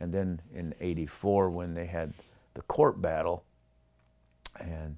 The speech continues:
they had all the protests, which, <laughs> wow, it's funny, we have all, uh, we're having all the protests now, and I don't like protests now, I don't like protests then.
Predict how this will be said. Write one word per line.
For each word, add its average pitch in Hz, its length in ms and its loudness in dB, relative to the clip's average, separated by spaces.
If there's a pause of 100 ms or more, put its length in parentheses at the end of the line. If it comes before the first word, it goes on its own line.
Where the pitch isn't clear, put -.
(100)
they 92 80 -2
had 82 160 0
all 82 140 4
the 85 100 -4
protests, 98 720 2
which, 92 280 2 (240)
<laughs> - 280 -8
wow, - 280 8 (440)
it's - 100 -14
funny, 113 220 12
we 95 140 8
have 92 160 12
all, 92 200 12
uh, 95 180 8
we're 101 140 10
having 110 200 12
all 117 140 12
the 131 100 12
protests 143 540 12
now, 135 300 12
and 101 160 8 (220)
I 104 120 12
don't 120 200 12
like 120 200 12
protests 127 440 12
now, 127 240 12
I 117 80 12
don't 117 220 10
like 120 220 12
protests 127 480 12
then. 120 300 10